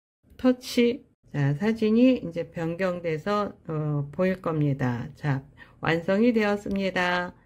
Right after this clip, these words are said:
사진이 이렇게 변경이 됐죠. 자, 사진이 변경이 됐습니다. 그러면 유튜브의 사진 변경 잘 되었는가 한번 확인해 볼까요? 자, 채널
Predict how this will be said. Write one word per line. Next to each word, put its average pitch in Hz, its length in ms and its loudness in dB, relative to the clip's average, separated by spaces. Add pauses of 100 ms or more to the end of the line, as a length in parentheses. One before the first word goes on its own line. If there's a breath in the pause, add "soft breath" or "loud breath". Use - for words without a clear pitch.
(380 soft breath)
사진이 226 380 0
이렇게 175 720 0
변경이 160 560 -2
됐죠. 156 760 0 (600 soft breath)
자, 135 200 -2
사진이 220 500 -2
변경이 160 500 -2
됐습니다. 147 960 -2 (400 loud breath)
그러면 185 520 -2
유튜브의 208 480 -2
사진 240 380 4
변경 202 580 0
잘 175 320 -2
되었는가 175 520 -2
한번 180 340 -2
확인해 226 420 2
볼까요? 190 760 0 (1040)
자, 139 380 -4
채널 240 880 2